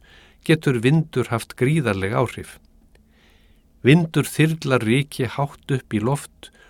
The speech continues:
og rykið berst oft langa leið. Rykmettað loft getur eytt gróðri í grónu landi.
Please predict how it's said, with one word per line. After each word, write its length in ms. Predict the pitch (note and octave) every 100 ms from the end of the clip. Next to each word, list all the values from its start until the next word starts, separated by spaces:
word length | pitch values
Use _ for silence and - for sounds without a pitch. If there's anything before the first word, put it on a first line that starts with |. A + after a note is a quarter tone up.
| _
og 120 | B2 A#2+
rykið 460 | C3+ C3+ - A#2+ -
berst 320 | G#2 - -
oft 360 | G2+ - - -
langa 400 | A2+ G#2 F2+ G#2+
leið. 320 | A#2 E2 D2 - _ _ - _ _ _ _ _ _ G#2+
Rykmettað 720 | B2 E3+ E3 D3 B2 C3 G#2
loft 380 | G#2+ C#3+ - -
getur 320 | G#2 - F2
eytt 300 | F#2+ G#2+ -
gróðri 600 | - G#2+ A#2 A#2+ A#2+ C3+ - C3+
í 120 | B2
grónu 400 | C3 A2 F#2 G#2+
landi. 360 | C3+ G#2+ -